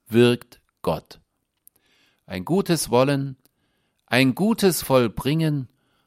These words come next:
und ein gutes Ende. Ja, alles wirkt Gott. Als erstes ein gutes Wollen.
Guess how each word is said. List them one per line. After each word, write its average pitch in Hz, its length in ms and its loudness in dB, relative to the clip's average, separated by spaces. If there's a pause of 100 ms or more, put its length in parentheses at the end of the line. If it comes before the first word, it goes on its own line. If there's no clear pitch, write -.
(180)
und 135 360 -2 (380)
ein 101 340 -6
gutes 101 500 -8
Ende. 123 480 -14 (1400)
Ja, 113 360 -6 (140)
alles 135 560 -2
wirkt 143 380 -2
Gott. - 360 -6 (1080)
Als 120 180 -4
erstes 151 480 2
ein 180 340 2
gutes 139 640 -4
Wollen. 160 400 -2